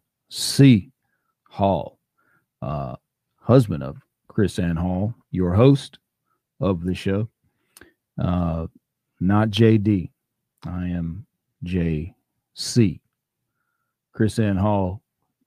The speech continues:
J D, on the YouTube name stands for Juris Doctorate,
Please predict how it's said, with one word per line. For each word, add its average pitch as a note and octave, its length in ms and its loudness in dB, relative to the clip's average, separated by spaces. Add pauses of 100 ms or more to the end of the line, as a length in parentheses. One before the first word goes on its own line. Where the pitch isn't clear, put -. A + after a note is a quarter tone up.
(120)
J G2 380 -2
D, G#2 600 -2 (420)
on F2+ 300 -4
the E2+ 100 -6
YouTube F#2 680 0
name F#2 480 2
stands G2 380 0
for F#2+ 220 -4
Juris G2+ 500 0
Doctorate, E2 720 -2